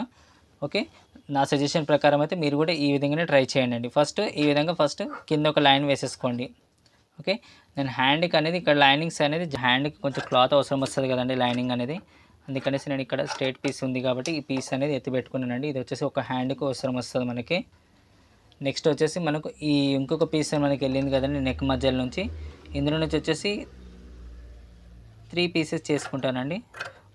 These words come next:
ఒక హ్యాండ్‌కి వచ్చేస్తది అనమాట, అదొక హ్యాండ్‌కి, ఇది వచ్చేసి ఒక హ్యాండ్‌కి. ఓకే, ఇవి రెండు వచ్చేసి మనకు ఒక హ్యాండ్‌కి. ఆ తర్వాత వచ్చేసి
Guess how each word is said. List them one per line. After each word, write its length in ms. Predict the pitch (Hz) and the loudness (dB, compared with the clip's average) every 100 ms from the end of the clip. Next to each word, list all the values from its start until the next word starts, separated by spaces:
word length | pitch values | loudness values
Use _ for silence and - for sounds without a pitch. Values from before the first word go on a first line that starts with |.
| - | -2
ఒక 100 | - 139 | 0 2
హ్యాండ్‌కి 300 | 139 135 135 135 | 2 2 0 -2
వచ్చేస్తది 360 | 135 - 131 123 | -4 -2 -2 -2
అనమాట, 280 | 123 123 190 - _ - _ - | -2 -4 -6 -8 _ -20 _ -8
అదొక 260 | 139 139 151 131 | 0 2 2 2
హ్యాండ్‌కి, 360 | 135 139 151 202 | 0 0 -4 -4
ఇది 80 | 147 135 | -2 -4
వచ్చేసి 220 | 143 156 139 | -4 -4 -2
ఒక 100 | 131 | -2
హ్యాండ్‌కి. 320 | 127 120 120 - 147 | -4 -6 -10 -10 -4
ఓకే, 160 | 185 - - - _ 143 | -4 -4 -16 -20 _ 0
ఇవి 80 | 143 | 2
రెండు 140 | 139 147 | 4 2
వచ్చేసి 240 | 156 151 165 | 0 -2 -2
మనకు 240 | 156 175 - _ _ - | -2 -4 -10 _ _ 0
ఒక 80 | 151 139 | 2 4
హ్యాండ్‌కి. 380 | 127 120 117 - - _ _ _ _ - _ - | 2 -2 -6 -20 -20 _ _ _ _ -20 _ 0
ఆ 40 | 151 | 4
తర్వాత 200 | 151 160 | 4 2
వచ్చేసి 240 | 160 156 | -4 -4